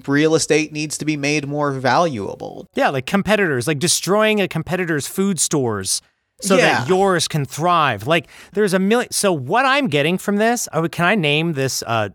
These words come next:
Speaker 2: metamorphosis demon?
Speaker 1: Yeah.
Speaker 2: Its nickname, colloquially, w-,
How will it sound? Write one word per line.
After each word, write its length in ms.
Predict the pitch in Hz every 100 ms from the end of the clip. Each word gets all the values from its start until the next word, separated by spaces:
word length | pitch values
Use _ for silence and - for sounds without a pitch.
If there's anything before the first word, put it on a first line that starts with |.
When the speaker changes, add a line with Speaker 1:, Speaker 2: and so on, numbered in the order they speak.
| _
Speaker 2:
metamorphosis 640 | 123 131 120 123 123 131
demon? 400 | - 135 143 156 156
Speaker 1:
Yeah. 220 | 175 113 _ _ _ - -
Speaker 2:
Its 240 | 170 -
nickname, 580 | 143 156 156 185 190 202
colloquially, 1000 | - 147 151 160 120 110 98 95 92 90 _ _ _
w-, 180 | 127